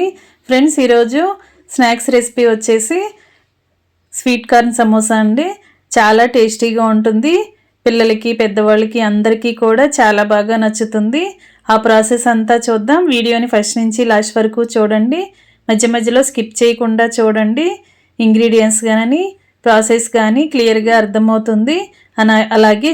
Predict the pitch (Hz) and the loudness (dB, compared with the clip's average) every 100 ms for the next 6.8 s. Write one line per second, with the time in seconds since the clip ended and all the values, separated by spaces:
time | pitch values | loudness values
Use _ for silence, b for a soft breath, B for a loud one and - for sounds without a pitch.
0 | 311 233 220 226 247 240 214 214 233 226 | 0 0 0 -2 0 0 0 0 -2 0
1 | 220 220 220 220 220 220 220 208 - 226 | -2 0 -2 -2 -2 -2 -2 -6 -4 -4
2 | 220 226 220 240 269 277 220 220 220 220 | -2 -2 -2 0 0 0 -2 -2 -2 0
3 | 220 220 214 208 214 220 220 220 214 226 | 0 0 0 0 0 0 -2 -6 -2 0
4 | 220 208 247 262 233 226 208 214 233 226 | 2 0 -2 -2 -4 -2 -2 0 -2 -2
5 | 226 226 220 214 214 220 262 359 370 b | -4 -2 -2 -2 -2 -2 0 -2 -4 b
6 | b b - 220 220 240 277 269 | b b 0 2 4 4 2 2